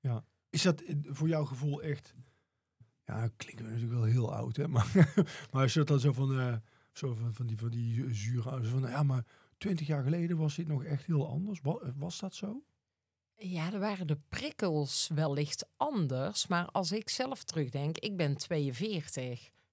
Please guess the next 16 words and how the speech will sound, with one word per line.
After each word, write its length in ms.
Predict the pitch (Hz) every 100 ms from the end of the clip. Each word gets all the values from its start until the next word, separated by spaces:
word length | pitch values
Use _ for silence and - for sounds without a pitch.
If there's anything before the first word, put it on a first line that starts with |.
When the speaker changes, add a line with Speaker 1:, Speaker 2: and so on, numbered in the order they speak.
| _ _
Speaker 2:
Toen 220 | 165 160
ik, 200 | 170 165
eh, 640 | - - 147 147 143 135 143
jong 300 | 202 247 143
was, 380 | 131 143 185
waren 320 | - 147 151 139
wij 240 | 135 135
wel, 420 | 170 190 151 135 _ _
eh, 560 | 143 143 143 147 156 151 170 - - _ 156 - _
ik 180 | - -
verveelde 520 | - 127 170 247 285
me 140 | 226 -
ook 160 | 151
wel 220 | 147 131 127
eens. 320 | 127 117 -
Speaker 1:
Hmm. 280 | 139 131